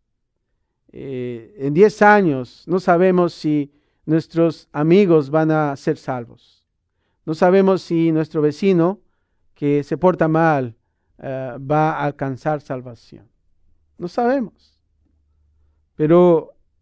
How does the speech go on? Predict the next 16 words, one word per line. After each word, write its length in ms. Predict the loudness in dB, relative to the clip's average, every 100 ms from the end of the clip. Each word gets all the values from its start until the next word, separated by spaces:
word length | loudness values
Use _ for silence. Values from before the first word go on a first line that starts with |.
| _ _ _ _
debemos 520 | -6 -2 0 2 2
nosotros 800 | 2 -2 -2 -2 -2 -8 -14 -14
orar, 360 | -14 -14 -16 _ _ _ _ _ _ _ _ _ _ _ _ _ _ _ _ _
así 300 | -18 -8 -6
como 300 | -4 -4 -4
Jesús 520 | -6 -10 -10 -12 -12
oró. 300 | -14 -16 -18 _ _ _ _ _
Versículo 380 | -14 -6 2 4
veintiuno, 400 | 2 0 -2 -2
aquí 200 | -4 -6
Jesús, 420 | -6 -4 -8 -10 -6
u-, 220 | -6 -6
Jesús 500 | -10 -10 -8 -8 -8 -2
ora 360 | 2 2 0
por 200 | -2 -2
unidad 600 | 0 -2 0 0 0 -2